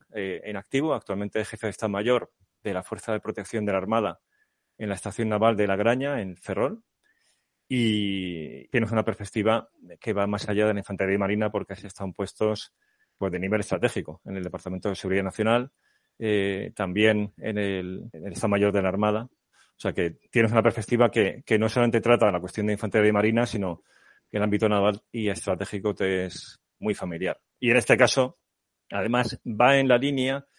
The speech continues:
de trabajo que iniciamos con el podcast, eh, de, de arte operacional con Hugo Cañete, que es la, que es los estudios de la guerra. O sea, el, el estudio de la historia militar con el fin de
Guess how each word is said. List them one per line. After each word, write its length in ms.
de 240
trabajo 480
que 480
iniciamos 600
con 200
el 140
podcast, 760
eh, 220
de, 560
de 60
arte 180
operacional 480
con 140
Hugo 200
Cañete, 440
que 120
es 100
la, 320
que 120
es 80
los 200
estudios 280
de 80
la 100
guerra. 280
O 80
sea, 180
el, 340
el 200
estudio 540
de 140
la 60
historia 420
militar 440
con 180
el 120
fin 180
de 100